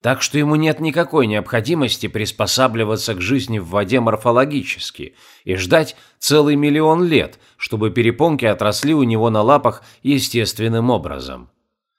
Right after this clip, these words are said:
Чтобы приспособиться к воздушной среде, он точно так же делает самолеты, штуковины, очень похожие на птиц. Чтобы приспособиться к зною или стуже, он делает одежду взамен меха.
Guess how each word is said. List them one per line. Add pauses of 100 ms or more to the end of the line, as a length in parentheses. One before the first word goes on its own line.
(340)
Чтобы
приспособиться
к
воздушной
среде, (300)
он
точно
так
же
делает
самолеты, (300)
штуковины,
очень
похожие
на
птиц. (560)
Чтобы
приспособиться (180)
к
зною
или
стуже,
он
делает
одежду
взамен
меха.